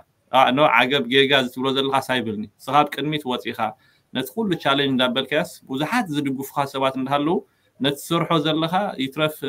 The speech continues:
ዓዊ ኢሎም ወፂኦም ክድግፍዎ፣ ዋላ እውን ኣብቲ ማሕበራዊ ሚድያ እውን ንክድግፍዎ እውን ይፈርሑ እዮም። ምክንያቱ እታ ንዓኻ ዝመ-፣ ዝተባህለትካ ከይትባሃሎም ስለ ትፈርሑ። ስለዚ፣ እ፣ እቲ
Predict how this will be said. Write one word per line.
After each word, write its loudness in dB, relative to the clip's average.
ዓዊ 8
ኢሎም 0
ወፂኦም -2
ክድግፍዎ፣ -2
ዋላ 8
እውን 6
ኣብቲ 0
ማሕበራዊ 4
ሚድያ 4
እውን 4
ንክድግፍዎ 0
እውን 2
ይፈርሑ 4
እዮም። -4
ምክንያቱ 2
እታ -6
ንዓኻ 0
ዝመ-፣ 0
ዝተባህለትካ 0
ከይትባሃሎም 2
ስለ -6
ትፈርሑ። -6
ስለዚ፣ 0
እ፣ -2
እቲ -10